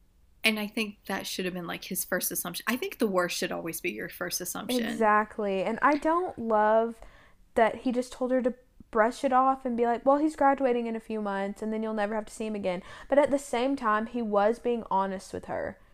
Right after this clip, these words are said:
Speaker 2: She was like, "If
Speaker 1: Yeah.
Speaker 2: I give you the name, can you promise that he will be punished and I'll never have to see him again?" I'm like,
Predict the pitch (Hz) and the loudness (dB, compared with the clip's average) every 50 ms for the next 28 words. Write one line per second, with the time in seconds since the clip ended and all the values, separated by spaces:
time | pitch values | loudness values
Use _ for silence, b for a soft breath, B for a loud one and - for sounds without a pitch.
0 | b b - - - 262 262 262 262 254 247 220 - 180 180 202 226 247 240 285 | b b -14 -4 0 2 2 4 4 2 2 2 0 4 6 8 8 8 8 4
1 | 269 262 285 262 277 269 233 208 185 180 185 190 196 214 - - - 233 220 226 | 4 4 4 4 4 2 2 0 0 0 -2 -4 -4 -6 -10 -10 -8 -4 -4 -4
2 | 233 233 - - 220 220 233 226 196 185 190 196 - - - - - 202 - - | -4 -6 -4 -2 0 0 0 0 -2 -4 -6 -8 -10 -14 -14 -2 0 0 0 0
3 | - - 233 233 226 226 226 220 220 214 - b b b b b b b - - | -4 -4 -4 -2 0 2 2 2 0 -2 -6 b b b b b b b -4 0
4 | 254 254 269 269 - 269 262 262 247 247 240 - 226 220 214 214 202 208 226 220 | 2 4 4 2 2 0 2 2 2 0 -2 -2 -2 -2 0 0 0 0 0 -4
5 | 208 208 - - 233 226 214 214 202 214 220 226 226 | -6 -6 -6 -6 -4 -4 -2 -2 -2 -2 -4 -6 -6